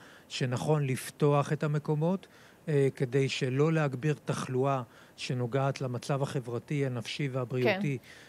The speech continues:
Speaker 1: שנובע מהסגר. יחד עם זאת, כמובן, תוך הקפדה יתרה מאוד על הנהלים.
Speaker 2: אוקיי, שני עניינים נוספים, אה, לסיום. אה,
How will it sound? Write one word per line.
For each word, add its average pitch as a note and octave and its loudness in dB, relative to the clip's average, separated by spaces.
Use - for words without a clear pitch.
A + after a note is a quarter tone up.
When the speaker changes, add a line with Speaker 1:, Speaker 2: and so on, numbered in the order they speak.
Speaker 1:
שנובע B2+ 0
מהסגר. D#3 0
יחד C#3 0
עם B2 0
זאת, D#3+ 0
כמובן, C3 0
תוך C3 -6
הקפדה C3 -2
יתרה C3+ 0
מאוד C3 -2
על B2 -2
הנהלים. A#2 -6
Speaker 2:
אוקיי, D#4 2
שני D4 2
עניינים D#4+ 4
נוספים, C4+ 0
אה, A#3+ 4
לסיום. B3+ 2
אה, A3+ 0